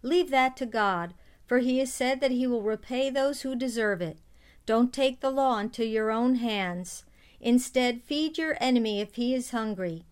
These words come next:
If he is thirsty, give him something to drink, and you will be heaping coals of fire on his head.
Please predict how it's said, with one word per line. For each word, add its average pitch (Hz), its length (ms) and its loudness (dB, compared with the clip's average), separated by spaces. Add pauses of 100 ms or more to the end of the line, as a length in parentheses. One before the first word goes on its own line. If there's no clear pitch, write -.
(420)
If 226 140 -4
he 247 160 4
is 220 160 -2
thirsty, 277 540 0
give 277 180 0
him 233 140 0
something 254 480 -2
to 294 100 -6
drink, 226 380 -2 (340)
and 254 200 6
you 285 80 2
will 294 140 0
be 277 180 -2
heaping 311 420 -2
coals 285 380 0
of 277 140 -8
fire 220 400 2
on 214 160 -2
his 254 220 0
head. 196 360 0